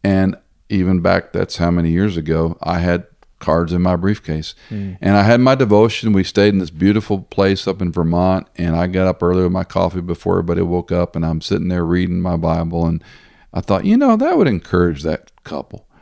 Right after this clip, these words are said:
Speaker 1: And I took that card out. I wrote the verses in it. I dated it, thinking about you guys, signed it.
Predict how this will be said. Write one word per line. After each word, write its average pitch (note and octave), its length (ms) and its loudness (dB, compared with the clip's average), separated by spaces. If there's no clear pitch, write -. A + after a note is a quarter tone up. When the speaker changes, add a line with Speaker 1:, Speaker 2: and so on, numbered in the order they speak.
Speaker 1:
And F#2+ 200 4
I F2 80 6
took F2 240 -2
that F#2+ 180 2
card G#2 300 2
out. G#2+ 360 0
I E2+ 60 -4
wrote E2+ 300 2
the E2+ 80 -4
verses F2+ 440 0
in F#2+ 140 2
it. F#2+ 140 -2
I D#2+ 100 -6
dated F2+ 400 0
it, - 180 -2
thinking F#2 280 -2
about F2+ 340 -2
you F2+ 80 -4
guys, E2+ 460 0
signed D#2+ 340 -2
it. - 100 -10